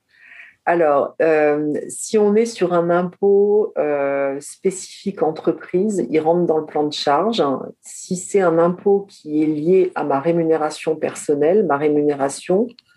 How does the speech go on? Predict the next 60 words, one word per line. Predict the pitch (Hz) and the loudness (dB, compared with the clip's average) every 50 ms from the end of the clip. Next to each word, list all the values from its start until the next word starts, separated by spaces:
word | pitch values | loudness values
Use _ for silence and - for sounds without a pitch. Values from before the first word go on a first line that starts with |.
| _ _ - | _ _ -2
comme | - 180 160 | -2 0 0
un | 156 151 | 0 -4
salarié | 151 - 147 135 139 131 135 143 160 185 - - - | -2 0 2 2 2 0 0 -2 -2 -2 -2 -2 -8
finalement, | - - - 131 135 135 139 143 151 175 233 - - - - - - - _ _ - | -14 -8 -2 0 2 2 2 2 0 0 -2 -2 -8 -16 -20 -20 -20 -20 _ _ -2
elle | 156 151 | -2 0
doit | 143 151 156 156 | 2 0 0 -2
couvrir | - 160 139 131 160 196 208 190 | -2 -8 -4 0 2 2 2 2
aussi | 147 139 - - - 190 | -2 -4 -6 -8 -6 -4
mon | 180 160 147 | -2 0 0
impôt | 139 135 127 160 165 | 0 0 0 0 -2
sur | 165 - - 143 | -2 0 -2 0
le | 127 | 0
revenu | 127 127 131 139 139 143 165 190 208 202 165 | 0 0 0 -2 -2 0 0 0 0 0 0
que | 131 | -2
j'aurai | - 135 131 156 151 147 | 0 0 0 2 2 2
à | 139 | 2
payer | - - 135 127 131 143 147 143 | 0 -2 -6 -6 -4 -2 0 0
après. | - - - - 123 110 - _ _ _ _ _ _ _ - - - - _ _ _ _ _ _ _ _ _ _ _ _ _ _ _ _ _ _ _ - | 0 -2 -6 -8 -8 -10 -10 _ _ _ _ _ _ _ -20 -20 -20 -20 _ _ _ _ _ _ _ _ _ _ _ _ _ _ _ _ _ _ _ -6
En | - | -4
fait, | - - 196 196 196 135 - | 0 0 0 0 0 -2 -2
je | - - | -2 0
dirais | - 180 170 170 | 2 2 2 2
que | - | -2
tout | - | -4
ça, | 170 - 202 208 | -2 0 0 0
c'est | 202 - 170 | 0 0 -2
un | 156 | 0
peu | 151 170 | 0 0
une | 170 170 | 0 0
histoire | 160 156 - - 165 160 | -2 -2 0 0 0 2
de | 151 147 | 2 2
vase | 151 151 151 | 2 0 -2
communicant. | - - 156 156 151 151 160 156 - 220 202 160 139 | -4 -6 -6 -4 -2 -4 -4 -4 -2 0 0 0 -2
C'est-à-dire | - - - - 139 139 135 143 175 170 - - | -6 -14 -8 -2 0 0 2 2 0 0 -2 -4
que | - 147 | -10 -10
soit | - - - 175 170 170 | -10 -6 0 2 2 2
je | 160 151 | 2 2
vais | 151 | 0
avoir | 143 143 156 147 147 | 2 2 2 0 0
un | 139 | -2
plus | 135 - 170 170 | -4 -4 -4 -2
gros | 160 160 160 | 0 0 0
salaire | 160 - 160 151 160 156 156 - | 0 0 0 2 2 0 -2 -6
pour | - - | -18 -16
payer | _ - 143 135 127 131 | _ -8 -6 -4 -2 0
mes | 131 131 127 127 | 0 0 2 2
impôts, | 123 123 123 - 175 196 208 202 | 0 0 0 0 0 0 0 0
soit | 202 - - 151 | -4 -2 -2 -2
je | 147 143 | 0 0
mets | 139 135 | 0 0
mes | 131 127 120 | 2 2 2
impôts | 123 120 117 160 170 | 0 0 2 2 2
dans | 156 131 | 2 2
mon | 135 123 | 0 -2
plan | 117 - 127 139 | -6 -4 -6 -6
de | 147 | -6
charge. | - - 127 98 - - | -6 -8 -8 -8 -10 -12
De | - | -10
toute | - 170 - | -8 -6 -2
façon, | - 165 151 156 - 180 190 208 | 0 0 0 0 2 2 2 2